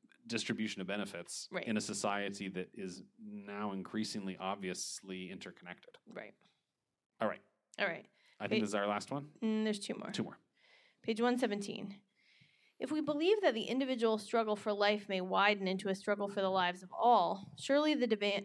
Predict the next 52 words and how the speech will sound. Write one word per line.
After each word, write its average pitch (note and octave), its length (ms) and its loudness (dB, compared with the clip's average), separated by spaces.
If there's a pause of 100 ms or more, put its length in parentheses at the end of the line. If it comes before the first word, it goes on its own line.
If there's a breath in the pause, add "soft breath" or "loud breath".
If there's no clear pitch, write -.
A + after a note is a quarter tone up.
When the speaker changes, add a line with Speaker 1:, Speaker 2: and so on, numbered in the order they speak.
Speaker 2:
the G#3 100 0
demand A3 560 2
of G#3 100 -6
an G#3 80 0
individual G#3 560 4
for G3+ 160 -6
decency G#3+ 520 -4
and G3 140 -10
comfort, G3 480 -4 (360 soft breath)
for G#3+ 100 -2
a G#3 60 2
chance G#3 320 2
to A3+ 80 4
work G#3 340 4
and G3 100 2
obtain G3+ 340 0
the G3+ 60 2
fullness G#3 440 2
of G3+ 100 -2
life, F#3 400 2
may G3 160 0
be G3 100 0
widened G3+ 500 6
until G3 260 0
it F#3+ 120 2
gradually G#3+ 440 4
embraces F#3 580 -2 (360 soft breath)
all A3 180 8
the A3+ 60 6
members F#3+ 420 2
of F#3 80 -2
the G3 80 0
community F3+ 640 -2 (320 soft breath)
and F#3+ 100 -2
rises F#3 400 4
into F#3 220 -4
a F#3 80 0
sense F3 320 -8
of - 100 -12
the E3+ 80 -8
common - 380 -10
weal. G3 320 -10 (640)
Speaker 1:
Sure. - 200 2
Speaker 2:
That's G2+ 180 -8
Speaker 1:
Another, A2+ 320 4
Speaker 2:
just G2+ 100 4
a - 20 0
nice F3 280 -6
Adams, E3+ 520 -6
you B2 80 0
know. B2 60 2
Speaker 1:
another, C3 560 6